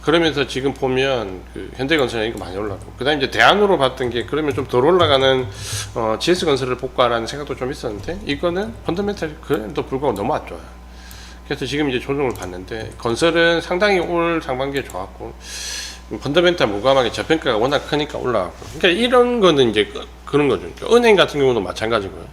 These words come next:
유통도 사실은 마찬가지입니다. 그러니까 우리가 그동안 조정이 굉장히 컸던 유통이나 건설 같은 거 보면, 그러니까 지금 보면 피비알 영점일 배 막 이렇습니다. 영점일 배, 영점이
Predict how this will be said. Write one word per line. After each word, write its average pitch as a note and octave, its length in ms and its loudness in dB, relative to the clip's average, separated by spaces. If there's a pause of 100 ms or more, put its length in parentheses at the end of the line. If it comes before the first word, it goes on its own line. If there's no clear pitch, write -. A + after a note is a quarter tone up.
(560)
유통도 A#3+ 360 6
사실은 D#3 380 0
마찬가지입니다. G#2+ 680 -2
그러니까 B2+ 260 6
우리가 D#3 300 4
그동안 D3 480 6 (280)
조정이 F3 300 6
굉장히 E3+ 420 2
컸던 A#2+ 480 -2
유통이나 C3 520 0
건설 G2+ 240 -2
같은 B2+ 200 0
거 G2 60 -4
보면, F2 180 -8 (1080)
그러니까 D#3 120 0
지금 A3+ 220 4
보면 G3 160 6
피비알 C#4 520 4
영점일 A3+ 520 6
배 B3 100 0
막 B2+ 200 2
이렇습니다. B2+ 460 0
영점일 C#3+ 500 -2
배, A#2 200 0
영점이 G2+ 540 -2